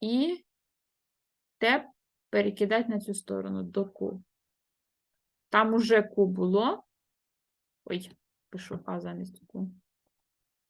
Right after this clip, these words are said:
Так, це Q. Ну, таке. Так, і якщо на І і на Т множились, значить, буде ділитися. Відповідно, через те я зразу написала риску дробу.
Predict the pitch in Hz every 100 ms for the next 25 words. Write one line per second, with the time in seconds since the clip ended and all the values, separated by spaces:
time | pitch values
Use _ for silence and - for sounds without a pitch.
0 | _ - 196 - _ - 202 - 185 180
1 | 185 _ _ _ _ _ _ _ _ _
2 | _ _ _ _ _ _ _ _ _ 196
3 | 175 180 190 185 - 185 185 _ _ _
4 | _ _ _ _ - - - - - _
5 | _ _ 233 233 208 - - - 240 247
6 | 262 262 262 247 254 _ _ - 226 226
7 | - 262 240 - 220 226 - 214 208 208
8 | 202 208 240 302 320 320 285 196 185 -
9 | - - 208 220 226 226 - _ _ _
10 | _ _ _ - 185 185 - - - -
11 | - - _ _ 320 - - - 190 233
12 | 226 220 - 196 185 185 202 190 185 185
13 | 214 214 185 185 - 185 185 185 185 -
14 | 180 - - 185